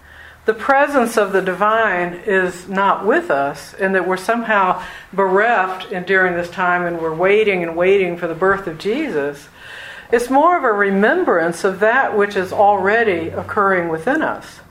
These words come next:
And so if we look at the Advent season, a herald's voice in the desert, where are we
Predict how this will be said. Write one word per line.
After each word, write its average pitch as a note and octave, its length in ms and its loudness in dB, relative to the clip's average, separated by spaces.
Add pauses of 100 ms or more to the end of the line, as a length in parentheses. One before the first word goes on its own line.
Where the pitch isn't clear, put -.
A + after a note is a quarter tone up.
(840)
And A#3 200 0
so B3 380 4
if B3 260 0
we F4 320 4
look D4 340 0
at D4+ 140 -2
the G3 360 2
Advent B3 580 2
season, D#3+ 680 -2 (560)
a G3+ 100 0
herald's E4 580 2
voice C4+ 460 0
in G#3 160 2
the F3 100 2
desert, F3 580 0
where D4+ 280 4
are C#4+ 220 2
we B3 460 -2